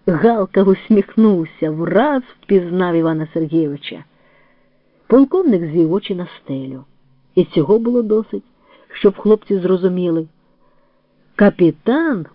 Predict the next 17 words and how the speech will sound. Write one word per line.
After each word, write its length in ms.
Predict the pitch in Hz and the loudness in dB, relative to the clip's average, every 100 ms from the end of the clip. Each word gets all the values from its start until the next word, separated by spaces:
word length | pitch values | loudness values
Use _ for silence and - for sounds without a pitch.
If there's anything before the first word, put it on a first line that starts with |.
| _ | _
про 200 | - 185 | 2 2
їхній 500 | 196 240 - 202 185 | 2 -4 -2 2 2
дебош 720 | 165 208 175 147 226 247 - | 4 2 2 0 -2 -2 -2
уже 240 | 170 180 | -2 -2
доповів. 680 | 180 170 - 165 170 160 135 - _ _ _ _ _ _ _ _ _ _ _ _ _ _ _ _ _ _ _ _ _ _ _ _ _ - 139 | -2 -4 -2 0 2 0 -2 -12 _ _ _ _ _ _ _ _ _ _ _ _ _ _ _ _ _ _ _ _ _ _ _ _ _ -20 -12
"Здрастуйте", — 800 | 143 170 190 - 190 190 190 185 - _ _ _ _ _ | 0 2 0 0 -2 0 -4 -4 -10 _ _ _ _ _
привітався 680 | 190 180 180 185 170 - 165 | -4 -2 -2 -2 -4 -4 -4
Іван 300 | 165 170 156 | -2 -4 -6
Сергійович, 600 | 156 147 190 220 233 - - - - - | -6 -2 2 2 0 -6 -20 -20 -20 0
передаючи 600 | 185 170 165 147 - 143 | 0 2 0 0 -6 -4
Галці 440 | 165 180 - 175 | -4 -6 -6 -6
великий 360 | 151 143 143 156 | -4 -6 -6 -10
пакет. 400 | 147 - 110 - _ _ _ _ _ _ _ _ _ _ _ _ | -10 -12 -14 -16 _ _ _ _ _ _ _ _ _ _ _ _
В 80 | _ | _
пакеті 580 | - 170 - 247 - 208 | -4 -4 -2 -4 -4 -4
загорнуте 580 | 202 185 233 220 214 202 | -4 0 0 0 -4 -6
щось 680 | - - 208 196 - - | -8 -6 -6 -6 -14 -20